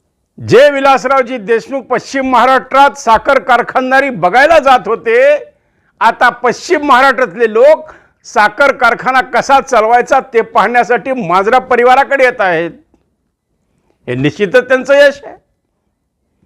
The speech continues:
हे निश्चितच आर्थिक सुबत्ता देण्याचं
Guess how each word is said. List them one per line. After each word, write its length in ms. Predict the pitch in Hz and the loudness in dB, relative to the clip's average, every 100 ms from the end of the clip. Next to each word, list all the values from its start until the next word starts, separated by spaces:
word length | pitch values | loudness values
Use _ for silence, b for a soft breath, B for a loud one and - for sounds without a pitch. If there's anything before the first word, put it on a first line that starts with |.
| _ _ _ _ _ _ _ _ _ _ _ _ | _ _ _ _ _ _ _ _ _ _ _ _
हे 80 | 156 | -2
निश्चितच 760 | 156 170 - 247 294 277 - - - _ _ _ _ _ _ _ _ _ _ _ _ _ _ - | 0 0 -4 -2 0 0 -6 -16 -18 _ _ _ _ _ _ _ _ _ _ _ _ _ _ -6
आर्थिक 380 | 151 165 240 180 _ _ _ _ _ | -4 -2 -4 -6 _ _ _ _ _
सुबत्ता 480 | - 170 214 - 269 | -8 0 0 2 0
देण्याचं 360 | 262 262 269 | 2 0 0